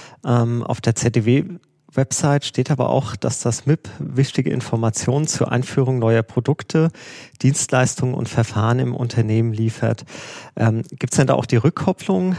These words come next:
ähm, dass Unternehmen anhand, äh, eurer mip-Daten wieder,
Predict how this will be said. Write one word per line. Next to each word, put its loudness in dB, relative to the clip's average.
ähm, -2
dass 0
Unternehmen 0
anhand, -2
äh, -6
eurer 2
mip-Daten -2
wieder, 0